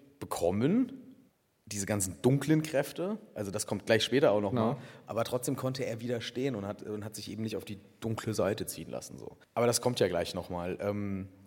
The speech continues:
Speaker 2: Genau, weil Harry sagt dann, "Ist das die Power, die in der Prophezeiung genannt wurde?
Speaker 1: Oh.
Speaker 2: Der, der Typ mit dem krassen Power? Bin ich das, weil ich lieben kann?"
Speaker 1: Ja, Liebe halt.
Speaker 2: Ja, super spannend. Also ist
Speaker 1: Ja.
Speaker 2: so ein bisschen enttäuschend für den Harry, aber Dumbledore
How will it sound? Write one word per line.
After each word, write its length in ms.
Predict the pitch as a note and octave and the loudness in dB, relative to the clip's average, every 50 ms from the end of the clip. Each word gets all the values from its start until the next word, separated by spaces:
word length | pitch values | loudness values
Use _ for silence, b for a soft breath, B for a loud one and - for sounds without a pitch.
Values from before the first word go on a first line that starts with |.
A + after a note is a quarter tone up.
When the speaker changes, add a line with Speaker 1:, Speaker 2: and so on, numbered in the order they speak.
| - - | -8 -4
Speaker 2:
Genau, 220 | - G#2+ G2 F#2 F#2 | 0 0 2 2 2
weil 120 | G2 F#2+ | 0 2
Harry 200 | A2+ G#2+ G2+ G2+ | 2 0 0 0
sagt 240 | G2 G#2+ G2 - - | 2 0 0 0 -2
dann, 80 | F2+ - | -6 -4
"Ist 240 | - B2 - - - | 0 0 0 0 0
das 200 | G2+ - - - | -2 -2 -2 -2
die 80 | - C#3+ | -4 -8
Power, 480 | C#3 - - - C3+ D#3 E3 D#3+ E3 D#3+ | -4 -2 2 4 4 4 4 4 2 0
die 180 | D#3+ C3+ - | -2 -4 -4
in 100 | - B2+ | -4 0
der 120 | C3 A2 A2 | 0 -2 -2
Prophezeiung 720 | - - - G#2+ - - - - - - G#2 C#3 E3+ F3+ | -4 -4 -6 -6 -6 -4 -6 -6 -6 -4 -4 -2 0 2
genannt 340 | E3+ D#3+ D#3 E3 E3+ - - | 2 4 4 2 2 0 0
wurde? 180 | D#3 D#3 D#3 | 0 2 2
Speaker 1:
Oh. 120 | A#2 A2+ A2+ | 2 2 2
Speaker 2:
Der, 140 | A2+ G#2 A2 - - - - | 2 0 0 -4 -12 -6 -4
der 160 | C3 C3+ C3 | -2 -2 -2
Typ 260 | - - D#3+ E3 D#3+ | -4 -6 -6 -4 -4
mit 160 | C#3+ C3 C3 | -6 -6 -4
dem 120 | B2+ A#2+ B2 | -6 -8 -6
krassen 320 | - C3 C3 C3 B2+ A#2+ | -6 -6 -6 -6 -8 -6
Power? 300 | - - B2 D3 D#3+ D#3 | -2 0 2 2 2 0
Bin 140 | D#3+ A#2+ A2 | -2 -6 -6
ich 160 | - - - | -6 -8 -8
das, 200 | - C3+ - - | -6 -8 -4 0
weil 120 | A2+ G#2+ A2 | 0 0 0
ich 100 | A2+ A2+ | -2 -6
lieben 420 | A#2 A2+ A2+ A#2+ C#3+ E3 F#3 G3 F#3+ | -6 -6 -6 -6 -4 0 2 0 0
kann?" 380 | - - F3 F#3 F#3+ G#3+ B B B B B B B B - | 0 -2 -4 -4 -4 -6 B B B B B B B B -4
Speaker 1:
Ja, 120 | A#2 B2 A#2 | -2 -2 -2
Liebe 360 | G2+ G2+ G2+ G#2+ G2+ F2+ E2+ | -2 -4 -6 -4 -6 -6 -8
halt. 240 | E2 D2+ D2+ D#2 - - - | -8 -10 -12 -12 -16 -14 -10
Speaker 2:
Ja, 300 | - - G#2 A#2 G2+ F#2+ - | -4 -4 -2 -2 -2 -4 -4
super 400 | - - A2+ A#2+ C3 - B2+ A#2 | -4 -4 -4 -6 -6 -4 -4 -4
spannend. 480 | A2 - - - E2 G#2 G2+ A#2 C3 C3 | -4 -4 -4 -4 -4 -4 -2 -4 -6 -2
Also 380 | - A#2+ A#2 G#2+ G#2+ G#2+ G2+ F#2+ B B B B B B | 0 0 0 0 0 0 -2 -2 B B B B B B
ist 260 | - - D3 G2+ G2 | -2 0 0 0 0
Speaker 1:
Ja. 80 | - B2+ | -4 -2
Speaker 2:
so 100 | C3+ D3 | 0 0
ein 60 | C#3+ B2+ | 2 2
bisschen 220 | D#3 - - D#3 | 0 0 0 0
enttäuschend 460 | C#3+ C3 B2+ - D#3 F3 F3 F#3 F3 | -2 0 0 0 0 0 0 -2 -2
für 100 | - D#3+ | -2 -2
den 100 | D3 D3 | -2 0
Harry, 280 | D3+ D3 D3+ D#3 D#3 D#3+ - - - - - - _ _ | -2 0 0 -2 -2 -4 -8 -12 -18 -20 -20 -20 _ _
aber 240 | - B2 B2+ A#2 A2 | 0 2 2 2 2
Dumbledore 560 | A#2 - B2 B2 D#3 D#3 D3 C3 A2 - | 0 0 2 4 4 4 4 4 2 0